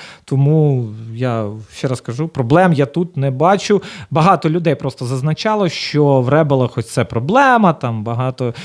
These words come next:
Єдиний нюанс — це оце каміння маленьке, яке може залізти. Оце єдиний нюанс. Більше, ну, я не знайшов. Для м-, для мене все працює. Єдиний нюанс стосовно компаунду. Трішки хотілося б там напів, напів, е,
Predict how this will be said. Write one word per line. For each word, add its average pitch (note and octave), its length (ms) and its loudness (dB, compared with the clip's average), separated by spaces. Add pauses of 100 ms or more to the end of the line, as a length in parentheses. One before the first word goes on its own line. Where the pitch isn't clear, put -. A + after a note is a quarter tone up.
(120)
Єдиний G#3+ 400 6
нюанс — G#3+ 380 4
це E3+ 220 0
оце D3+ 300 -4
каміння D3 500 -2
маленьке, A#2+ 440 -2
яке G#2 200 -6
може G#2+ 300 -4
залізти. G2+ 560 -6 (360)
Оце A2+ 260 0
єдиний A#2+ 340 2
нюанс. F#3 480 -2
Більше, B2+ 500 -4
ну, F#3 160 0
я F3+ 160 4
не G#3+ 120 4
знайшов. A2+ 480 -4
Для G#2+ 120 -6
м-, D#3+ 200 -4 (260)
для G3 160 2
мене B3 320 4
все F#3 240 2
працює. A#2 640 -6 (280)
Єдиний G#3+ 480 6
нюанс G3+ 420 4
стосовно F3+ 460 -2
компаунду. B3 800 4 (360)
Трішки B3 600 4
хотілося F#3 540 0
б D3 60 -8
там D3+ 180 -2
напів, F#3 500 2
напів, F#3 560 0
е, D3+ 520 0